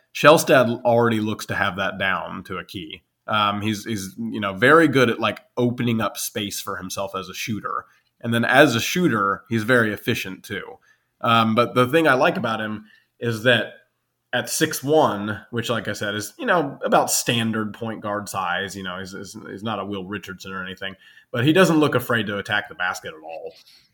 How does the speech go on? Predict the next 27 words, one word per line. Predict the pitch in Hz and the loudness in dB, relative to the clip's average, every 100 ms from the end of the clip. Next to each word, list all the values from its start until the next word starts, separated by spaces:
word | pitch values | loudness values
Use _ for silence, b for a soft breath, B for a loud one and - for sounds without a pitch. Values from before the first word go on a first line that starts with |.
| 120 | -6
Um, | 107 101 101 | -2 -2 -2
in, | 104 107 | -6 -6
in | 110 | -6
a | |
lot | 110 127 | 0 2
of | 131 110 | 2 0
the, | 110 107 104 | -4 -4 -4
uh, | 101 | -6
highlights | 98 117 110 104 - | -2 -2 -2 -4 -6
I | 98 | -8
watched, | 101 127 117 - - | -2 0 0 -4 -8
he | 110 | -10
was | 104 | -2
actually | 127 139 104 | -2 -2 -8
attacking | 98 - 120 120 113 | -10 -4 -4 -4 -10
the | 101 | -10
basket | 92 113 117 117 101 | -2 -2 -2 -4 -10
more | 104 104 | -8 -6
often | 101 104 | -6 -10
than | 98 95 | -16 -14
he | 101 | -12
was | 98 95 | -12 -14
a | 87 | -14
s-, | - - | -14 -14
a | 92 87 - | -14 -14 -16
spot-up | - 104 90 85 | -8 -6 -6 -8
shooter. | - 113 82 - | -8 -8 -8 -14